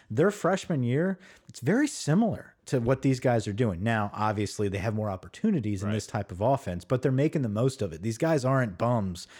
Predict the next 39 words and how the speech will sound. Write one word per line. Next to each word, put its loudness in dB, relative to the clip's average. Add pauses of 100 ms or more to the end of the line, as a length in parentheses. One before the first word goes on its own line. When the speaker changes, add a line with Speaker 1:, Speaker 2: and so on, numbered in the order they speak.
(180)
Speaker 1:
that 0
are 0
dropping 0
passes 0
left -2
and -4
right. -4
They're 0
making 2
the 2
most 0
of 0
it. -2
They're -2
identifying 0 (280)
what 0
is, -2
what 0
their 4 (320)
responsibility 0
is -4
in -2
this -4
offense. -6
And -2
then, 2
like 0
you 2
mentioned, -4 (200)
quarterback -4
play. -12 (360)
I -2
think 0
that 2
has -2
to -8
be -2
mentioned -4
here. -2